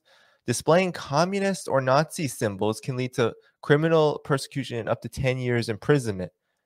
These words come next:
This is interesting. Or Nazi symbols.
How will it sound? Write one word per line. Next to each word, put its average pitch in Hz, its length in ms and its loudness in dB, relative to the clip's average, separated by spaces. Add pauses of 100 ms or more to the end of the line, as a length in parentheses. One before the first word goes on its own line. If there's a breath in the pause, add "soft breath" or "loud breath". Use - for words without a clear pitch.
(340)
This 139 260 2
is 113 140 2
interesting. 98 600 -4 (100)
Or 139 340 10
Nazi 127 480 0
symbols. 95 680 -6